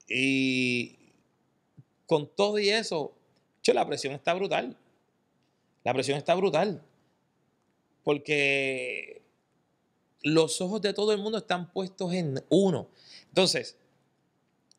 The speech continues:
hoy entiendo esto, porque hoy yo soy pastor y tengo hijos. Así que mis hijos se convierten en mi carta de presentación.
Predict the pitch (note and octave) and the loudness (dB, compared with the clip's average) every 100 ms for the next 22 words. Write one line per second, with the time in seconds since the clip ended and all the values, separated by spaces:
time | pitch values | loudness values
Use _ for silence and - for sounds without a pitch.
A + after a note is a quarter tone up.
0 | _ _ _ _ _ _ _ _ C#3+ G3 | _ _ _ _ _ _ _ _ 6 6
1 | D3 - B2 C#3 C#3 C3+ F#3 E3+ B2+ - | 2 -4 -4 -4 -2 -2 -4 -4 -6 -2
2 | B2 D3+ D3 C3+ G#3 G#3 G3+ G#3 G#3 D#3+ | 0 0 0 -4 -4 -4 -4 0 0 2
3 | D#3+ D#3+ F3 C#4 G#3+ - - _ _ - | -2 0 0 0 -2 -6 -14 _ _ -20
4 | - - _ C3+ G#3+ G#3 F3 D#3+ D3 F#3+ | -20 -20 _ 0 0 0 -2 -2 -4 -4
5 | A3 A3 A#3+ G#3+ F#3 G3+ - B3 A3 F3+ | -4 -2 -2 -2 -2 -2 0 -2 -2 -4
6 | E3+ C#3+ C#3+ D#3 D#3+ C#3+ C3+ C3+ B2 A2+ | -4 -4 -4 -4 -4 -4 -4 -8 -6 0
7 | F#3+ F3+ | 2 2